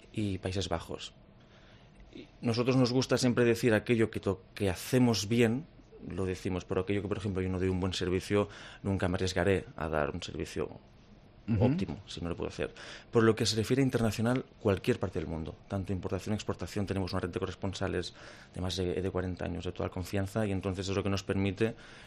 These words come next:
Speaker 1: llegar a partes de donde, bueno, en cualquier rincón del mundo.
Speaker 2: Ujú.
Speaker 1: Y si en este caso no se puede, a veces hacemos operaciones triangulares, a la vez también tenemos un gran servicio de consultoría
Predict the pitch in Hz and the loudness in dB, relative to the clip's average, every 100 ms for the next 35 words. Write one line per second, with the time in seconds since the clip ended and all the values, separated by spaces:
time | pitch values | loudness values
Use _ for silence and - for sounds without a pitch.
0 | - 107 95 98 - - - - 98 98 | -4 0 4 4 2 -6 -6 -2 -2 0
1 | 104 - - - - - - - 87 95 | -2 -2 -6 -14 -20 -20 -20 -14 -10 -4
2 | 92 78 69 67 - - - 92 92 80 | -2 -2 -4 -8 -14 -20 -10 -6 -4 -2
3 | 76 - - - - 95 110 135 - 107 | -2 -4 -8 -14 -14 -10 -10 -10 -10 -4
4 | 90 98 104 98 98 82 80 80 - - | -4 -2 -2 0 0 -2 -2 -6 -10 -16
5 | - - 113 139 104 98 - 92 98 - | -4 0 2 2 0 0 0 -2 -2 -2
6 | 98 95 - 92 - - 98 104 123 - | 0 0 -2 -4 -6 -4 0 2 2 -2
7 | - - - 80 98 104 92 95 98 92 | -16 -20 -12 -10 -8 -6 -4 -4 -4 -4
8 | 92 90 87 104 107 110 117 - - - | -4 -4 2 4 4 2 0 -8 -18 -20
9 | - - - 104 101 110 110 104 107 110 | -20 -14 -2 2 2 2 2 2 2 2
10 | 104 104 104 101 98 101 110 101 98 107 | 2 0 0 -4 -4 -2 -2 -2 -2 2
11 | 113 110 | 2 2